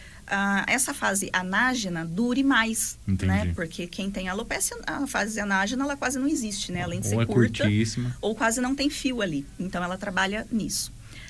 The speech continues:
Speaker 1: Da mesma forma que a testosterona. Agora vamos falar, nossa, mas a testosterona, né?
Speaker 2: <laughs>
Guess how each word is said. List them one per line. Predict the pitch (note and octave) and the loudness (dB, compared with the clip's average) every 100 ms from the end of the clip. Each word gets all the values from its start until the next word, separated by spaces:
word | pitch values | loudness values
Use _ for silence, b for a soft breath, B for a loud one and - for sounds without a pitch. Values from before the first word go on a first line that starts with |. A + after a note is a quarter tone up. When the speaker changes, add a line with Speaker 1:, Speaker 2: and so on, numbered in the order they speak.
| B | B
Speaker 1:
Da | G3 B3 | 0 4
mesma | C#4 D#4+ D#4+ | 4 4 0
forma | D#4+ B3 B3 C4+ | 2 2 2 0
que | - | -2
a | C4 | -4
testosterona. | B3 B3+ B3+ - C#4 - - - - - - - - - | -2 -4 -2 0 0 -2 -6 -12 -14 -14 -14 -12 -12 -10
Agora | - E3+ F3 | -6 -2 -2
vamos | F#3 G3 | -2 -4
falar, | G3 | -4
nossa, | G3 G#3 B3 - | -2 0 2 2
mas | F#3+ G3+ G#3 | 2 0 -2
a | |
testosterona, | A#3 D#4+ - - - A#3+ A#3+ A3+ F#3+ | -2 -2 -2 0 -2 0 2 2 2
né? | G#3+ A#3+ - B | 0 -2 -6 B
Speaker 2:
<laughs> | B | B